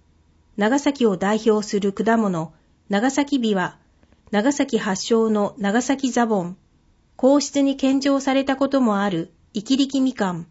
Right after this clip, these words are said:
を贅沢に使ったゼリーのセットです。長崎の素材にこだわったゼリーをぜひご賞味ください。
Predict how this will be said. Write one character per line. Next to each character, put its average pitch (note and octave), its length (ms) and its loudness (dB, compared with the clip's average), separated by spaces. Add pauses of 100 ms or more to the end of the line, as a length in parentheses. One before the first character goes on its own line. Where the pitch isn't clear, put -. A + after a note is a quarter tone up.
(120)
を G3+ 220 0
贅 B3+ 280 4
沢 C#4+ 180 -2
に B3 180 4
使 - 200 -6
っ F#3+ 160 -4
た F#3 280 -2
ゼ C#4 140 2
リ C#4+ 160 4
ー B3+ 40 2
の G3+ 120 0
セ A3 160 -2
ッ A3 60 -4
ト F#3+ 140 -6
で E3+ 160 -6
す。 - 160 -14 (800)
長 G#3+ 220 2
崎 C#4+ 240 0
の G#3+ 120 2
素 F#3+ 160 -2
材 A3+ 200 2
に A#3 140 2
こ A3+ 160 -2
だ A#3 100 2
わ B3+ 120 2
っ B3 100 -10
た G3+ 100 0
ゼ A3 140 2
リ G#3+ 220 2
ー F3+ 60 -2
を E3+ 280 -6
ぜ C#4+ 160 2
ひ C#4 120 2
ご A3 120 2
賞 A3+ 260 2
味 G3+ 120 0
く F#3+ 100 -6
だ F3 120 -2
さ F3 200 -2
い。 E3+ 160 -8